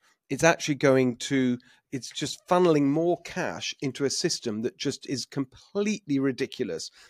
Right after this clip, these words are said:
in terms of the costs of, um, providing these beds or buildings, or whether it's housing or, or, or, or mental health. If it's construction,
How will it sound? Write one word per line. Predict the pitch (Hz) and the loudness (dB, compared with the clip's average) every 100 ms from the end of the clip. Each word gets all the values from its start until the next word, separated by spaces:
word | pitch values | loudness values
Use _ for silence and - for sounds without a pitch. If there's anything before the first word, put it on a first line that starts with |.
| _ | _
in | 131 | -6
terms | 123 135 | -2 -2
of | 113 | -2
the | 120 | -8
costs | - - 139 - - - - | -6 -2 -2 -2 -12 -10 -4
of, | 113 98 - _ _ _ - | -4 -4 -10 _ _ _ -6
um, | 123 113 113 - _ - | -4 -2 -2 -6 _ -4
providing | 131 131 127 113 110 98 | 2 4 6 4 0 0
these | 110 101 | -2 -2
beds | - 120 113 101 104 | -2 2 2 0 -4
or | 101 98 - 117 | -4 -4 -8 -4
buildings, | 123 117 110 104 104 | 0 2 0 -2 -4
or | 95 101 | -4 -6
whether | 95 113 107 | -4 -4 -4
it's | 90 | -4
housing | 131 123 117 104 107 | -2 0 0 -4 -4
or, | 104 101 95 | -4 -4 -6
or, | - 113 104 | -6 -6 -4
or, | - 110 | -6 -6
or | - 107 | -6 -6
mental | 113 104 | -4 -2
health. | 127 110 | 0 0
If | 120 | -4
it's | 127 | -10
construction, | - 123 - - 226 - - 104 131 | -6 -6 -6 0 0 0 -8 -6 -8